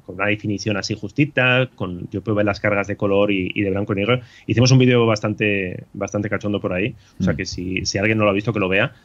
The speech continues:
Speaker 1: porque bueno, tiene su gracia. A mí me parece que es uno de estos, eh, regalos majos o un capricho no muy caro, que para los que les gusta la fotografía y la,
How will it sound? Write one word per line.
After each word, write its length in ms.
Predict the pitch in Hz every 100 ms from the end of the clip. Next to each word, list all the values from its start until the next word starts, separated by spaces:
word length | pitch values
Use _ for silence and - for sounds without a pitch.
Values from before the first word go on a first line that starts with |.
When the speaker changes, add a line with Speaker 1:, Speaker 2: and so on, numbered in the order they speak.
| _ _
Speaker 1:
porque 220 | 110 107
bueno, 260 | 131 120 -
tiene 140 | 147 180
su 140 | 131
gracia. 160 | 101 110
A 40 |
mí 40 |
me 80 | 127
parece 180 | 135 131
que 60 | 135
es 80 | 135
uno 100 | 123
de 80 | 113
estos, 400 | 120 113 104 104
eh, 380 | 104 101 98 95 -
regalos 680 | 117 113 117 107 120 117 113
majos 600 | 113 117 117 - 117 117
o 180 | 110 101
un 260 | 104 104 104
capricho 720 | - 110 110 113 113 113 110
no 160 | 113 113
muy 180 | 113
caro, 380 | 110 113 113 - - _ _ _
que 100 | -
para 160 | 107 92
los 140 | 92
que 380 | - 95 92 90
les 100 | 90
gusta 220 | 90 104 107
la 80 |
fotografía 640 | 101 110 101 92 107 101 95
y 40 |
la, 380 | 92 87 87